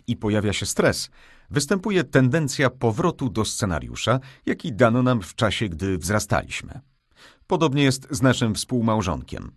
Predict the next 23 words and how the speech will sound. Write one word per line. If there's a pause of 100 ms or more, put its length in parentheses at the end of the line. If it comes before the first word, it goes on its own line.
(320)
Przy
czym (100)
scenariusze
te
zazwyczaj
są
inne. (420)
Wychodzą
wtedy
na
wierzch
różnice
w
podejściu
do
finansów, (260)
do
wychowania
dzieci
czy
traktowania
małżonków
dzieci.